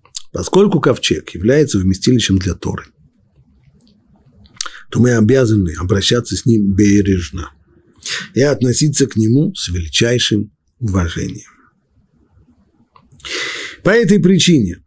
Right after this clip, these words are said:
был дан запрет вынимать шесты из его колец. То есть это прежде всего истекает из понимания того, что есть требование осторожного и уважительного обращения с ним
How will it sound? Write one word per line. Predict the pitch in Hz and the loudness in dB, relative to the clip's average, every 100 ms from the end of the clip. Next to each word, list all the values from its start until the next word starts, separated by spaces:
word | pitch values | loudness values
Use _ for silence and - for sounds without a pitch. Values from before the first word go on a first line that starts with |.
| _ | _
был | 104 131 120 | 2 2 4
дан | 156 147 | 2 4
запрет | 123 160 127 143 117 | 2 2 2 2 2
вынимать | 113 113 127 127 | 2 4 2 0
шесты | - 101 - 117 123 175 - _ _ _ _ _ _ _ - | 0 0 0 2 2 0 -4 _ _ _ _ _ _ _ 0
из | 101 | 2
его | 98 98 | 4 2
колец. | 92 92 82 - - - - _ _ _ _ _ _ _ _ _ _ | 0 -2 -4 -8 -12 -20 -20 _ _ _ _ _ _ _ _ _ _
То | 127 | 2
есть | 156 151 - | 2 0 -6
это | - 98 | -4 -2
прежде | - 131 156 170 | 2 2 4 2
всего | - 175 - | 2 0 2
истекает | 110 - 98 131 160 160 - | -2 -2 0 0 0 -2 -2
из | 127 120 | -2 -2
понимания | - 104 104 104 117 147 190 240 - _ _ - - - _ | 2 2 4 4 2 2 2 0 -6 _ _ -20 -20 -20 _
того, | - 104 151 | 0 2 2
что | - 95 101 - _ - | 2 -2 -4 -12 _ -4
есть | 98 135 147 - - _ _ _ - | 2 2 2 -4 -20 _ _ _ -4
требование | 139 131 151 170 180 175 185 208 220 _ _ _ _ _ | 2 4 4 4 4 4 2 0 -4 _ _ _ _ _
осторожного | - - - 107 139 135 147 156 | -6 -2 2 4 4 4 2 0
и | - | 2
уважительного | 107 98 98 131 - 104 98 | 4 4 2 0 0 0 0
обращения | 101 98 - - 95 85 92 | 0 -2 -2 -4 -2 -4 -6
с | - | 0
ним | 107 | 2